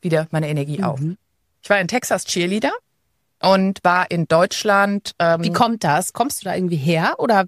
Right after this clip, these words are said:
Speaker 2: wie bist du?
Speaker 1: Ich hab ein Austauschjahr in Texas gemacht. Genau. Also ich hab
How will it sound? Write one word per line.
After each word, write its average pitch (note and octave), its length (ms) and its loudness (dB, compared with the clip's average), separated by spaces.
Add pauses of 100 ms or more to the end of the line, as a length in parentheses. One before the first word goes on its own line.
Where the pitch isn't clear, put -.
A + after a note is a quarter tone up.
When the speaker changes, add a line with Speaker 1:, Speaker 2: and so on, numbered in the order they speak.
Speaker 2:
wie G3+ 280 -4
bist G#3 360 -2
du? F#3 180 -4 (640)
Speaker 1:
Ich G3 160 -4
hab F#3+ 100 -2
ein E3+ 40 0
Austauschjahr C#3 580 0
in B2+ 80 -6
Texas - 380 -10
gemacht. - 500 -8 (280)
Genau. C3+ 280 -2 (140)
Also D3 200 -2
ich C3+ 160 -8
hab D#3 100 -2